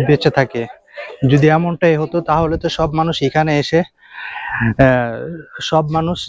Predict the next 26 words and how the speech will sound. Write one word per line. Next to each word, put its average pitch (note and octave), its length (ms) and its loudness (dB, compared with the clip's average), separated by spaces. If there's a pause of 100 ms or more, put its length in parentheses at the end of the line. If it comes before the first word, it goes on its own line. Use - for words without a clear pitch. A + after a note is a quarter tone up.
যে D#3+ 100 4
কোনো E3 240 2
তালার D#3+ 260 2
মাধ্যমে D3 260 -2
তার C3+ 200 0
ভালোবাসা C3 360 0
অবশ্যই C3 300 -2
বন্দি A#2+ 200 2
করতে A#2 280 2
পারতো। A2 200 -4 (680)
এখানে F#3 260 2 (100)
এই F#3 60 4 (100)
তালাগুলো E3 480 2 (360)
শুধু D3+ 240 4 (260)
এই E3+ 100 6
দেশের C3 380 0 (100)
না, G#2 100 -8 (1080)
এখানে E3 340 2
এই E3 120 -2
তালাগুলো F3 500 2 (1000)
আপনারা E3 360 2
জানেন E3 240 0 (240)
বিভিন্ন F#3 400 4 (360)
দেশের E3 260 0 (120)
মানুষ D3 280 0 (320)
এখানে D3+ 260 2